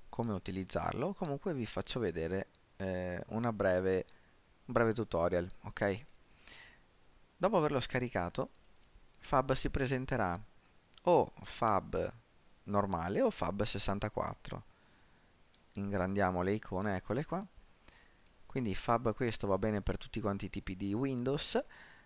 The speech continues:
fab sessantaquattro solo per, ehm, architettura sessantaquattro bit. Per vedere se avete trentadue o sessantaquattro ho fatto un video a riguardo. Comunque il novantanove per cento di tutti quanti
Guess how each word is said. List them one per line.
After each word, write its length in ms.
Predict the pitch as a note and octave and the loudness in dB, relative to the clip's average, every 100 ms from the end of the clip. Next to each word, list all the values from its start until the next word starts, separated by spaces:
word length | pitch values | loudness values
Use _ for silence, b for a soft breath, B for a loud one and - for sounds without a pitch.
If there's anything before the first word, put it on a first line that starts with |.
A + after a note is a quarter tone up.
| B - | B -20
fab 540 | - - B2 A2+ A2 | -14 -2 4 4 4
sessantaquattro 760 | G#2 A2 G#2 C#3+ A3 C#3 G#2 - | 0 0 -2 0 0 0 0 -2
solo 320 | - A#2 B2 | -2 0 0
per, 400 | C#3 G#2+ G2 - - _ | 2 4 4 2 -4 _
ehm, 640 | - G2+ F#2+ F#2 F#2 F2+ - | -2 2 2 0 -2 -6 -2
architettura 640 | A2 - B2+ D#3+ - A2 | -2 0 0 0 2 2
sessantaquattro 680 | A#2 A#2+ - G#2 G#2+ G2 A2+ | 4 6 8 8 4 0 0
bit. 400 | G#2 G2 - A2 - - - - - - - - - - | 0 -2 -2 -2 -4 -16 -20 -20 -20 -20 -20 -20 -18 -2
Per 160 | F#2 | 2
vedere 380 | G2 G2+ A2 F#2 | 4 4 4 4
se 160 | - F2 | 0 0
avete 260 | E2 E2+ - | -2 -2 -4
trentadue 480 | F2+ F2+ F2+ F#2 | -4 -2 -2 -2
o 40 | E2+ | -2
sessantaquattro 840 | G2+ - A2+ C#3+ F2+ E2+ - A2+ B B B - | -4 -4 -2 -2 -2 -2 -4 -4 B B B -4
ho 140 | F2+ | -2
fatto 300 | F2+ F2 - | 0 -2 -2
un 100 | G2+ | -2
video 460 | F#2+ F#2+ F#2+ G2+ - | -2 0 2 2 2
a 80 | F#2+ | -2
riguardo. 600 | G2 F2+ E2 - F2 F2 - - | -2 -2 -4 -6 -8 -12 -14 -8
Comunque 480 | - D#3 G#2+ - E2+ B B B B | 0 2 0 -2 -8 B B B B
il 120 | - G2+ | -4 2
novantanove 500 | A#2 A#2+ B2 B2 A#2+ | 4 4 2 2 4
per 160 | A#2+ | 2
cento 380 | - A#2 G#2 F#2 | 2 0 0 -2
di 140 | F2+ | -4
tutti 260 | F2+ A2 G#2 | -4 -6 -2
quanti 400 | G#2+ G2+ F#2+ | -2 -2 -4